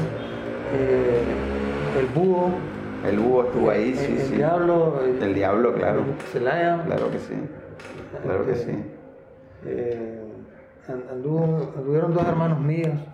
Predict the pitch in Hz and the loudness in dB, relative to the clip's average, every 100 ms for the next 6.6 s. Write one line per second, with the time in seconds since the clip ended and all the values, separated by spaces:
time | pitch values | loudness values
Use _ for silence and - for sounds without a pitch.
0 | - - - - - 104 101 120 120 123 | -18 -12 -6 -6 -4 -6 -6 -6 -8 -10
1 | 131 131 151 156 147 151 160 165 160 - | -10 -4 -2 0 0 0 -2 -4 -6 -8
2 | - 98 95 104 98 - - - - - | -10 -6 -6 -6 -10 -16 -20 -20 -20 -20
3 | - - - 131 117 113 110 110 - - | -20 -20 -10 -8 -6 -8 -10 -14 -16 -16
4 | - - - - - - - - - - | -16 -18 -20 -20 -16 -14 -14 -18 -20 -10
5 | - 151 147 139 139 151 139 156 180 196 | -2 0 2 0 -2 0 0 2 2 2
6 | 185 185 185 196 170 - | 2 2 2 2 0 -2